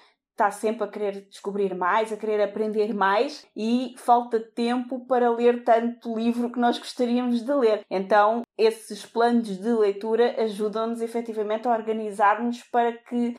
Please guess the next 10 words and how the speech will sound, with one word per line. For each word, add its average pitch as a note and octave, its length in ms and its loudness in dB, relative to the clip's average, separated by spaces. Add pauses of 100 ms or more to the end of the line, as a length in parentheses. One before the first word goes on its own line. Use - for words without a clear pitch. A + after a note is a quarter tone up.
(100)
possamos A#3+ 360 -2
aproveitar A#3 560 0
mais A3 280 0
das A3+ 180 -4
nossas A3 340 -4
leituras C#4+ 580 -2
e D4+ 80 -4
das C#4+ 140 -6
nossas C#4+ 320 -2
aprendizagens. C#4 1040 0